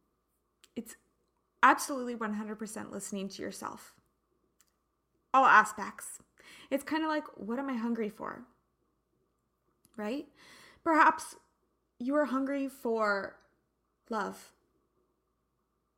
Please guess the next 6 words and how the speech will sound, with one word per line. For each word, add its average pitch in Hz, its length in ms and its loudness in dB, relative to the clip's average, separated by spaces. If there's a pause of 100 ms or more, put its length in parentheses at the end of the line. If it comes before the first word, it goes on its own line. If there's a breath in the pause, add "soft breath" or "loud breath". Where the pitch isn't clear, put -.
(1000 soft breath)
Perhaps 269 640 0
you 254 320 -2
are 233 160 -4
hungry 226 640 -6
for 214 560 -6 (1200 soft breath)
laughter. 247 540 -4